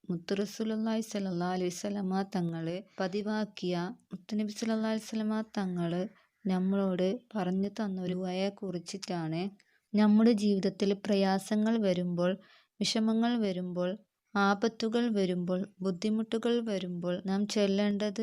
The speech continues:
നാം എപ്പോഴും പതിവാക്കേണ്ടത് മുത്തുനബി സ്വല്ലല്ലാഹു അലൈഹി വസല്ലമ തങ്ങൾ പതിവാക്കിയ, നമ്മോട്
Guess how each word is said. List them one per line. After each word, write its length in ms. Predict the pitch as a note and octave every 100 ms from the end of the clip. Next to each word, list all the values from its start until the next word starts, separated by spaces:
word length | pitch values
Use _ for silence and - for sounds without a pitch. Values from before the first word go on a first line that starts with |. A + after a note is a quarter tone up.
| A#3
നാം 180 | - F#3
എപ്പോഴും 520 | F#3 F3+ - G#3+ A3 A3+
പതിവാക്കേണ്ടത് 920 | G#3+ G3 F#3+ F#3+ F#3 G3 G3 F#3 G3
മുത്തുനബി 480 | G#3 F3+ F3+ F#3+ F#3
സ്വല്ലല്ലാഹു 400 | - G3+ G3+ G3+
അലൈഹി 120 | G3+
വസല്ലമ 380 | - G#3 G#3+ A3 A3
തങ്ങൾ 340 | G#3+ F#3 F#3 G3+ -
പതിവാക്കിയ, 680 | - F#3 G3 G3 G3+ G3 A#3 A3+
നമ്മോട് 460 | F#3+ F3+ F#3 F#3+